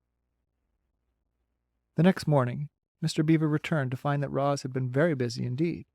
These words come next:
All the tree stumps had been dug up, and their holes filled in with dirt.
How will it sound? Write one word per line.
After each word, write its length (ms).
All 220
the 100
tree 200
stumps 360
had 100
been 160
dug 220
up, 160
and 120
their 100
holes 360
filled 280
in 100
with 180
dirt. 240